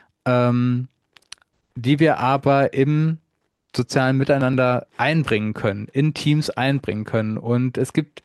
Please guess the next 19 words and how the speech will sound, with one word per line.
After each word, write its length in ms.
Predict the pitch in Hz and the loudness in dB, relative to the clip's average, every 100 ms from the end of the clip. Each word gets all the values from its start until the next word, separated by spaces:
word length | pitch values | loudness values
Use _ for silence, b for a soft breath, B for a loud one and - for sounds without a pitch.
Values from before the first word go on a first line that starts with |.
| - | -2
immer 440 | 180 202 196 190 - _ _ _ | 2 4 2 0 -4 _ _ _
Stärken 560 | - - 139 135 - 101 | -12 -2 0 0 -4 -8
und 140 | 117 120 | -6 -4
es 80 | |
gibt 180 | - 135 | -4 -2
auch 140 | 120 - | -4 -2
immer 220 | 131 147 147 | -2 0 0
Schwächen, 480 | - 117 - 110 | -2 -4 -4 -12
aber 460 | - 113 120 120 120 B B B B B _ | -8 -2 0 0 -2 B B B B B _
das 220 | 123 123 | 0 0
Dramadreieck 720 | - 123 165 170 135 135 139 - | 0 2 2 2 2 2 0 2
hilft 340 | 143 160 - | 2 2 2
da 120 | 139 | 0
vielleicht 440 | - 127 123 131 - | 0 0 0 0 -2
auch 160 | 127 - | -2 -2
echt 220 | 151 - | -4 -2
nochmal 300 | 135 139 123 | -2 -2 -4
zu 120 | - | -2
reflektieren, 840 | 120 - - - - 117 117 120 | -2 -2 -4 -6 -4 0 2 0